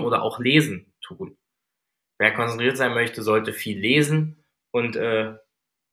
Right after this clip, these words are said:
auch regelmäßig meditieren. Wenn du den Zustand verbessern möchtest, schaffe dir eine Arbeitsumgebung, in der du dich wohlfühlst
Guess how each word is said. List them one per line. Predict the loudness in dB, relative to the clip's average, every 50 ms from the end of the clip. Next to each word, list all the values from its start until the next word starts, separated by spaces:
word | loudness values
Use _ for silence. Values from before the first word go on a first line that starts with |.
| _ 0
auch | 2 2 2 2 4
regelmäßig | 4 4 4 4 2 2 2 2 2 0 -4 -4
meditieren. | -4 -4 -4 -4 -6 -6 -4 -4 -2 -2 -4 -6 -10 _ _ _ _ _ _ _ _ _ _ _ _ _ _ _ _ -2
Wenn | 0 0 2 2
du | 0 0 0 2 2 2 2 0 -2 -8 -16 _ _ _ _ _ _ _
den | -20 -14 -6 -2 -2 -2 0
Zustand | 0 0 2 2 2 2 4 4 2 2 2 0
verbessern | -2 0 2 2 2 2 0 -2 -2 0
möchtest, | -2 -2 -4 -6 -10 -12 -12 -8 -4
schaffe | -2 -2 -2 -2 -4 -6
dir | -6 -4 -4
eine | -2 -2
Arbeitsumgebung, | 0 0 2 2 0 0 -2 -4 -6 -4 -2 -2 0 0 -2 -6 -4
in | -2
der | -2 -2 -2
du | -4 -8
dich | -14 -12 -12 -12 -8 -4
wohlfühlst | 2 4 4 4 2 2 0 0 0 0 -2 -6 -12 -20